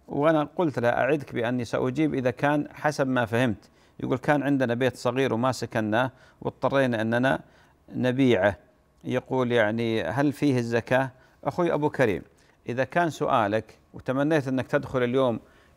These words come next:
تبين لنا السؤال، لكن قدر الله ما، ما سمعنا صوتك. إذا كان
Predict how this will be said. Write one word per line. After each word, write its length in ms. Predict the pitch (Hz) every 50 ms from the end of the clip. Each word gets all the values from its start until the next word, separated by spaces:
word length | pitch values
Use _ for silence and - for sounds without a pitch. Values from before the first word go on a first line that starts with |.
| - -
تبين 440 | - 110 120 123 127 139 135 127 117
لنا 160 | 110 110 107
السؤال، 400 | 104 - - 123 127 123 117 107
لكن 300 | 113 113 110 - 127 117
قدر 380 | - - 127 113 - 110 104 110
الله 180 | 110 110 107
ما، 260 | 107 117 123 117 104
ما 160 | 82 117 127 120
سمعنا 380 | - - 117 113 104 101 107
صوتك. 520 | 104 - 123 127 120 - 151 151 151 - - _ _ _ _ _ _ _ _ - -
إذا 180 | - 117 131 127
كان 480 | - - 165 170 165 151 135 117 -